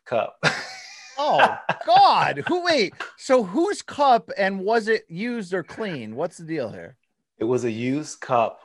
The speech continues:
Speaker 1: freshly worn cup, still wet, dripping wet cup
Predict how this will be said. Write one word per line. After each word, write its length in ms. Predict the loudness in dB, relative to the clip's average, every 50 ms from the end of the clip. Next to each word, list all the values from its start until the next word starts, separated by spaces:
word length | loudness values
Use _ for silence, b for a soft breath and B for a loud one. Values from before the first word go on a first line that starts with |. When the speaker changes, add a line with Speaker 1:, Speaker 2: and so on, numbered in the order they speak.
| _ _ _
Speaker 1:
freshly 580 | -8 0 2 4 4 2 0 -6 -6 -6 -6
worn 580 | -4 -4 -2 -2 -2 -2 -2 -4 -6 -10 -12 _ _ _ _ _
cup, 340 | -4 -2 -2 -2 -2 -4 -10 _ _ _ _
still 420 | -20 -20 -6 -4 -4 -2 -2 -2 -2
wet, 480 | 2 4 4 4 4 2 -2 -10 -16
dripping 540 | -8 -4 -4 -4 -2 -4 -6 -8 -8 -8 -6
wet 240 | -6 -6 -6 -6 -8
cup 360 | -6 -4 -4 -4 -4 -6 -14